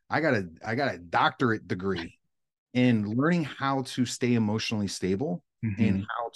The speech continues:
Speaker 1: to work in, like, an old school sales term, but that was a Shark Tank. Like, that
Speaker 2: Sure.
Speaker 1: was, like,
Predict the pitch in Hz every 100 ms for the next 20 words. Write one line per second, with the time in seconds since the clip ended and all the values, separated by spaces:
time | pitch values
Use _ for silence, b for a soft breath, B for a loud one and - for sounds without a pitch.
0 | - 117 104 101 - _ _ _ _ _
1 | _ 98 98 151 - - 117 110 104 101
2 | 90 - _ b b b 110 110 120 -
3 | 107 - 120 123 120 101 92 113 165 104
4 | 87 - - 120 - - 76 - - -
5 | 87 85 131 139 123 113